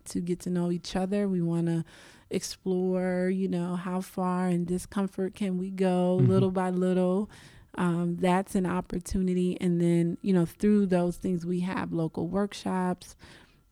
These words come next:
Speaker 1: Um, there's many, uh, we like to use the term on-ramps,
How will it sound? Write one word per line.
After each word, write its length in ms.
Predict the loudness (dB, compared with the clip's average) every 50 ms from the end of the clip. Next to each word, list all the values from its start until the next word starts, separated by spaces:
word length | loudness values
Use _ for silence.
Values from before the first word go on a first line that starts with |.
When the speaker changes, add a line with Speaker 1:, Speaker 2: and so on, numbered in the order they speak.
| _ -4
Speaker 1:
Um, 360 | -2 0 0 0 0 0 0
there's 320 | 2 2 2 2 0 0
many, 640 | 0 2 4 4 4 4 4 4 4 4 2 2 0 -2
uh, 200 | -2 -2 -2 -2
we 340 | -2 -4 -4 -4 -2 0 0
like 200 | 0 0 -2 -4
to 80 | -4 -4
use 240 | -2 -2 -4 -4
the 60 | -8 -10
term 340 | -8 -4 -4 -2 -2 -2 -2 0
on-ramps, 960 | 2 2 4 4 2 0 -2 -4 -6 -6 -8 -12 -14 -18 -20 -20 -20 -20